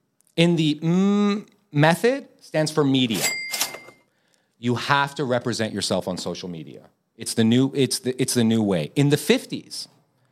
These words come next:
social media was, you would, you would call your grandma and you say, "Hey, grandma, how's it going?"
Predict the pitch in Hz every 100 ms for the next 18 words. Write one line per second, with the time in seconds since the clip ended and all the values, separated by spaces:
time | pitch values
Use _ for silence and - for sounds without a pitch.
0 | _ _ - 185 190 220 160 180 202 190
1 | 185 180 135 143 131 113 - 127 151 151
2 | 139 135 156 170 - 156 143 131 110 110
3 | 107 82 - - _ _ _ _ _ _
4 | 135 120 107 135 131 113 107 98 110 107
5 | 104 98 90 65